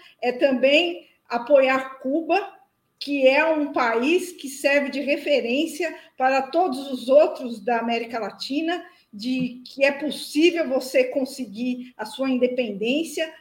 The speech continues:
mesmo numa luta tão desigual que é Cuba em relação aos Estados Unidos, né? É uma, é quase uma luta de Davi e Golias, uma coisa dessa, e tamanha diferença, né? Os Estados Unidos, o maior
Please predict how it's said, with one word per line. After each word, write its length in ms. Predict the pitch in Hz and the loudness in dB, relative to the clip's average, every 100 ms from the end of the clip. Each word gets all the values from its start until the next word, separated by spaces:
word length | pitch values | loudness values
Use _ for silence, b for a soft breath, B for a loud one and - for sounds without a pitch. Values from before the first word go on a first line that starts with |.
| - | 0
mesmo 340 | 262 302 330 | 4 4 4
numa 280 | 302 320 285 | -2 0 2
luta 280 | 254 320 302 | 2 2 0
tão 300 | 262 330 370 | 0 -2 -2
desigual 760 | 277 294 285 - 240 285 302 | -4 -2 -4 0 4 4 4
que 140 | 302 294 | 2 0
é 60 | - - | 0 -6
Cuba 400 | - 320 370 - | 0 2 4 4
em 100 | 254 | 2
relação 500 | 277 254 254 - 262 | 2 0 -2 -4 -4
aos 200 | 262 254 | -2 -2
Estados 520 | 226 - - 240 233 233 214 | -4 -8 -2 -2 -2 -10 -12
Unidos, 640 | 208 220 226 277 196 190 190 | -12 -8 -4 -4 -4 -10 -6
né? 240 | 262 339 B B - | -4 -6 B B -2
É 100 | 240 | 0
uma, 260 | 294 302 | 0 0
é 100 | 254 | -2
quase 400 | - - 294 339 339 | 0 2 2 2 0
uma 340 | 311 302 285 | -2 -2 0
luta 400 | 254 269 277 285 | 0 -2 -4 -6
de 380 | 240 277 262 240 | -6 -8 -6 -8
Davi 480 | - 240 214 240 294 | -2 0 0 -4 -6
e 40 | |
Golias, 540 | 302 277 214 254 226 190 | 2 2 2 -4 -4 -4
uma 180 | 202 | -12
coisa 320 | 196 208 196 185 | -12 -10 -8 -6
dessa, 400 | 190 180 - - | -4 -6 -8 -12
e 160 | 190 - | -12 -10
tamanha 480 | 214 214 214 269 277 | -6 -6 -2 -2 -2
diferença, 760 | 262 254 226 208 220 214 170 - | -6 -6 -4 -4 -6 -8 -12 -8
né? 220 | 214 294 B B | -6 -6 B B
Os 80 | 196 | -20
Estados 320 | - 240 233 | 0 2 2
Unidos, 360 | 233 240 294 240 | -2 -4 -4 -2
o 160 | 254 233 | -4 -2
maior 720 | 220 208 240 294 285 202 | 0 2 2 2 2 -2